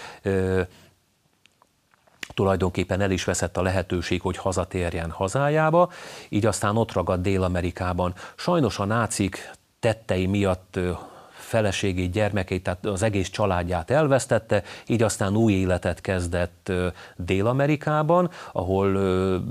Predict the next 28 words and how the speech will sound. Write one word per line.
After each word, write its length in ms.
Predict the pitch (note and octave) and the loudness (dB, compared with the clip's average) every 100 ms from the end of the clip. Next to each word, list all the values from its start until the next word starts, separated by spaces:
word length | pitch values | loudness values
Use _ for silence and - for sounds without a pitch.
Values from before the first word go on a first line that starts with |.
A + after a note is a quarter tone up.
| F#2 A2+ C2+ D2 D2+ - | -6 -6 -6 -6 -8 -4
civil 380 | - G#2+ G2 F#2 | 2 4 2 2
karrierjét 680 | G2 F#2 F#2 F2+ F2+ F2 | 0 0 0 -2 -2 -4
is, 360 | F2 - - - | -4 -4 -4 -2
ö, 240 | F#2+ F#2 - | 0 0 0
kiépítette, 640 | G#2 F#2+ F#2+ F#2 F2+ F2+ | 0 0 0 -2 -2 -2
biztosítási, 720 | F2+ G2+ F#2+ - F2+ F2 - F2 | -2 -2 -2 -4 -4 -4 -4 -4
pénzügyi 420 | F#2+ F#2+ F2+ E2+ | -2 -2 -2 -2
tanácsadó 760 | F#2+ F#2 F2 - F2+ F2+ F2 - - | -2 -2 -2 -4 -2 0 -2 -6 -8
területen, 640 | - F3 D3 A#2+ - G2 F#2 - - | 0 4 6 4 4 2 2 -6 -4
de 140 | F#2 | 0
igazából 680 | G#2+ A2+ F#2+ G2 F#2 F2+ F2+ | 2 4 2 2 2 2 0
nagyot 340 | F#2+ F#2 E2+ | 2 0 0
alkotott 640 | G2 F#2+ - F2 G2+ G2+ F2 | 0 0 -2 -2 -2 -2 -4
a 80 | |
sakkban 460 | - G#2+ F2+ E2+ F2 | -2 0 0 0 0
is, 240 | C3+ D#3 - - - - - | 2 0 -4 -16 -18 -10 -2
hiszen 500 | G2+ - G2 F#2+ F#2+ | -2 0 0 0 0
a 420 | - F#2+ F2+ F2+ - | 0 0 2 0 -2
korának 480 | A#2+ G#2 F#2 F2 G2 | 0 0 0 -2 -2
az 100 | F#2 | -2
egyik 260 | F#2 F#2 | 0 0
legnagyobb 440 | G2+ F#2+ F#2 F2 D#2+ | 0 0 0 -2 -2
sakkozója 600 | G#2+ F#2+ G#2 F2+ E2+ E2 | -4 -4 -2 -2 -2 -2
volt, 460 | G2 D#3 E3 - - F2 | 2 2 2 -4 -14 -2
világbajnok 760 | F#2+ A#2 D3+ D3 D#3 D3 C#3+ | 2 2 2 2 2 2 2
jelölt 400 | C#3 B2 B2 A2+ | 2 4 4 2
is 180 | A2+ - | 0 -2
volt, 380 | G#2+ G#2+ G2+ | 0 4 4